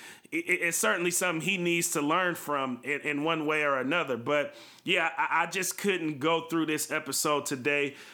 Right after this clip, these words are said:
without acknowledging it, because I just thought it was absolutely foul, and I'm not hearing enough people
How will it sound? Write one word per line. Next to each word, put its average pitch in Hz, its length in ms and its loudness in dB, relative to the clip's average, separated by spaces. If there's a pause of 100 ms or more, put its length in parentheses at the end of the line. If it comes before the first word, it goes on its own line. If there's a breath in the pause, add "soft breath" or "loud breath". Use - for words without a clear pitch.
without 151 500 0
acknowledging 170 640 -2
it, 170 340 -2 (240 loud breath)
because 139 680 0
I 214 120 2
just 214 200 -4
thought 151 200 2
it 143 80 0
was 123 200 -4
absolutely 143 580 -2
foul, 151 560 0
and 139 440 -2
I'm 160 380 2
not 131 240 -2
hearing 170 580 0 (320 loud breath)
enough 147 560 0
people 143 640 -2